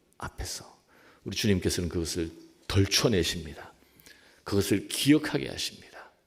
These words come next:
바로 그 자리에 예수 그리스도의 십자가를 다시 볼 수 있도록, 그 자리에서 십자가의 주님을 만날 수 있도록 우리를 인도하신다는 거예요.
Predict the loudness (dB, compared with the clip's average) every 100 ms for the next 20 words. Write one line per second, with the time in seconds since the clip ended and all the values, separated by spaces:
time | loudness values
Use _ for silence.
0 | _ _ _ _ _ -16 -14 -12 -6 -4
1 | -4 -4 -6 -8 -14 _ _ _ -12 -4
2 | -4 -4 -6 -8 -6 -6 -4 -4 -6 -6
3 | -10 -10 -10 -14 -14 -10 -6 -6 -6 -8
4 | -10 -6 -4 -4 -6 -10 -12 -18 -18 _
5 | _ -20 -16 0 6 6 8 4 2 -6
6 | -12 -20 _ _ _ _ _ _ _ _
7 | _ -8 0 0 2 0 -2 -4 -4 -4
8 | -6 -10 -12 -6 -2 -2 -4 -8 -12 -16
9 | -20 -20 _ _ _ _ _ -20 -10 -6
10 | 0 0 -2 -6 -20 -14 -6 -2 -2 -2
11 | -2 -4 -12 -16 -12 -10 -10 -12 -12 -16
12 | -16 -18 -18